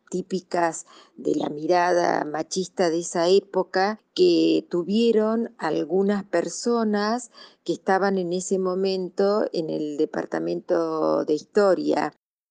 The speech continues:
Impactó mucho, así, entre los alumnos, eh, un poco también estas palabras típicas de la época, pero ¿quién lo hubiese pensado? No parecía, no tenía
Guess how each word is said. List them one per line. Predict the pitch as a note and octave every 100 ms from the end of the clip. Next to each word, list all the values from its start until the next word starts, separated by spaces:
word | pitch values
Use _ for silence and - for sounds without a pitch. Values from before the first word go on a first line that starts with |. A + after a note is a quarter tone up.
| _ _ _
Impactó | A#3 A3 - G3 G3 _ A#3 A3+ A3 A3 G#3+ G3+ G3 F#3+ F#3+ F#3
mucho, | F#3+ A#3 C#4 C4+ - C#4+ C#4+ C4+
así, | A#3+ - - - A3 G#3+
entre | F3+ - D#3+
los | C#3+ D3+ D3 -
alumnos, | D#3+ G3+ B3 B3 A3+ G#3+ A3 A#3 C4+ -
eh, | -
un | D#3 D#3
poco | - F#3+ G#3 G#3 - G3 F3 E3+
también | - D#3 D#3 F#3 G#3 G#3+ G3 F3
estas | E3+ - D#3
palabras | - D3+ D#3 E3+ E3+ D3+ -
típicas | F3 - F3 E3 C#3
de | D3
la | D3+ F3
época, | G#3+ A3 A3 F3+ F3 F3 E3+ - - - - -
pero | F#3+ F3 E3+
¿quién | A#3+ C4+
lo | G3+
hubiese | G#3 G#3+ G#3+
pensado? | E3 D3+ D3 - G3+ B3 D4+ B3+ F3 E3+ E3 E3 D#3
No | F#3 F#3+
parecía, | F#3 - - - - A3+ C4 C4+ A#3+ F#3 E3
no | E3 A3+
tenía | F3+ E3+ F3 E3+